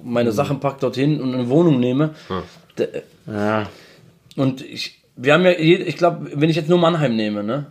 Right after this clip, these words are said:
Speaker 1: Ich war, äh, letztes Jahr an Silvester am Wasserturm, ich hab gedacht, ich bin in Damaskus. Das war, ich hab, ich hab gedacht, ich steh in Syrien, feier hier mit, äh, Bombenstimmung, feier ich hier das Jahr zweitausendneunzehn. Das,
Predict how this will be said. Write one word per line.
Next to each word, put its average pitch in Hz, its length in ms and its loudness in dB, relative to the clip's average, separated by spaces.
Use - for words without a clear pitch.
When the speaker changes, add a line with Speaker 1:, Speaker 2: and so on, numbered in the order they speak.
Speaker 1:
Ich - 200 -14
war, 139 280 4
äh, 127 120 -6
letztes 147 380 -2
Jahr 143 180 0
an 131 80 -2
Silvester 131 560 0
am 120 180 -2
Wasserturm, 156 520 2
ich 120 100 -4
hab 120 100 -8
gedacht, 127 220 -6
ich - 60 -14
bin 127 100 -2
in 120 80 2
Damaskus. 135 560 -2
Das - 260 -10
war, 107 100 2
ich 107 120 -4
hab, 117 280 -4
ich 120 120 -6
hab 117 80 -2
gedacht, 127 220 -2
ich - 100 -8
steh 135 160 -2
in 135 80 0
Syrien, 160 600 2
feier 147 400 0
hier 147 440 4
mit, 147 260 -4
äh, 139 180 -2
Bombenstimmung, 175 680 2
feier 160 180 2
ich 151 100 -2
hier 160 180 4
das 147 320 -2
Jahr 165 260 4
zweitausendneunzehn. 151 840 0
Das, 139 260 -2